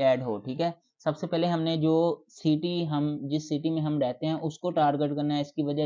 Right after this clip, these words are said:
ये है कि क्योंकि हम उसको outreach मैनुअल भी कर सकते हैं, ठीक है, उसके पास जाकर, ठीक है। तो इसलिए हमने सबसे पहले फैसलाबाद को select करना है। मिसाल के तौर पर मैं फैसलाबाद में रहता हूँ, तो फैसलाबाद को select करना है।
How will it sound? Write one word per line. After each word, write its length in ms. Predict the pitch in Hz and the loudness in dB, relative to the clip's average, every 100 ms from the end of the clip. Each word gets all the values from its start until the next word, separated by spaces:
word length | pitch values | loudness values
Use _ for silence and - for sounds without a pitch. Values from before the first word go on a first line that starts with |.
| 131 | 0
ये 160 | 139 | -2
है 120 | 147 151 | -2 -4
कि 160 | 165 170 _ _ _ _ _ _ _ _ _ _ _ - | -6 -8 _ _ _ _ _ _ _ _ _ _ _ -4
क्योंकि 380 | 170 160 185 180 | -4 0 0 0
हम 280 | 165 160 165 - 160 | 2 0 0 -6 -6
उसको 400 | 156 - 175 180 170 | -6 0 4 4 6
outreach 560 | 156 151 151 156 165 175 196 190 _ _ _ _ _ _ - | 6 6 4 2 0 0 -6 -6 _ _ _ _ _ _ -2
मैनुअल 460 | 156 156 170 175 | 0 0 0 0
भी 140 | 170 190 | -2 -2
कर 180 | 190 147 | 2 2
सकते 320 | - 139 - | 2 -6 -4
हैं, 80 | 123 | -4
ठीक 180 | 143 139 | -2 0
है, 100 | 180 | 0
उसके 280 | - - 160 | 0 -2 2
पास 260 | 151 151 156 | 6 4 4
जाकर, 480 | 156 131 113 113 107 | 4 6 6 0 -4
ठीक 220 | 139 135 | -6 -4
है। 80 | 160 | -2
तो 120 | 156 | -2
इसलिए 260 | 151 151 156 | -2 -2 -2
हमने 280 | 160 156 156 | -2 -2 0
सबसे 260 | 156 147 160 | -2 -2 -2
पहले 180 | 156 160 | 0 2
फैसलाबाद 580 | 135 120 135 139 143 - | 0 0 0 4 2 2
को 80 | |
select 260 | 151 147 156 | -4 -4 -4
करना 180 | 156 147 | -4 -2
है। 60 | |
मिसाल 300 | 143 139 131 | -4 -2 -2
के 120 | 135 151 | -2 -4
तौर 140 | 135 | -4
पर 120 | 147 | -4
मैं 160 | 143 143 | -4 -4
फैसलाबाद 480 | 139 123 135 131 135 | -4 -4 -2 0 0
में 140 | 135 | 0
रहता 220 | 131 123 | -4 -4
हूँ, 60 | 139 | -8
तो 80 | 143 | -6
फैसलाबाद 500 | 143 123 131 131 135 | -6 -6 -4 -2 -4
को 80 | 147 | -4
select 260 | 147 139 | -6 -6
करना 260 | - 151 143 | -4 -4 -4
है। 120 | 139 | -6